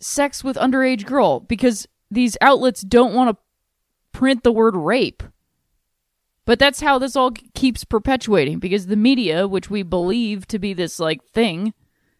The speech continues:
which it is and it also isn't, don't want to put that word on their pages. They don't want that word on their pages.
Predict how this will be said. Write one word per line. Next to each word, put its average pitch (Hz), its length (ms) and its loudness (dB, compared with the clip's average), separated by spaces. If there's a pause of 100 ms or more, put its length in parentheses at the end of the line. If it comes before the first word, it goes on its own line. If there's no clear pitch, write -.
which 226 220 -2
it 208 140 2
is 254 260 2
and 240 140 2
it 226 80 2
also 240 500 4
isn't, 165 500 -2 (2000)
don't 285 260 8
want 302 120 6
to 285 60 2
put 311 200 0
that 277 220 4
word 302 260 4
on 269 100 6
their 262 140 4
pages. 269 580 0
They 254 140 2
don't 262 180 4
want 262 180 4
that 240 180 2
word 226 240 4
on 214 100 4
their 202 140 0
pages. 156 640 -4